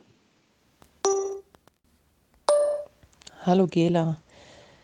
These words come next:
Jetzt ist es kurz vor halb zwölf und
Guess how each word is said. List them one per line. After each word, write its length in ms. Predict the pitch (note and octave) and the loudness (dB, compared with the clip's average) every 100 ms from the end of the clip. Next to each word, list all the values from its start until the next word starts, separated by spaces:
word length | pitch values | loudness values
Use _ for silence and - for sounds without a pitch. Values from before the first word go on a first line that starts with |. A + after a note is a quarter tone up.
| _ _ _ _ | _ _ _ _
Jetzt 160 | E3+ - | -4 -2
ist 140 | E3+ | -2
es 160 | E3 - | -4 0
kurz 280 | F3 F3 | 0 0
vor 240 | - E3 D3 | -2 0 0
halb 160 | D3+ - | 0 -4
zwölf 800 | - - D#3 D#3+ D3+ F#3 - - - | -10 -4 -2 0 0 -2 -6 -16 -2
und 640 | E3+ E3 E3 E3+ - - | 0 2 0 -2 -6 -16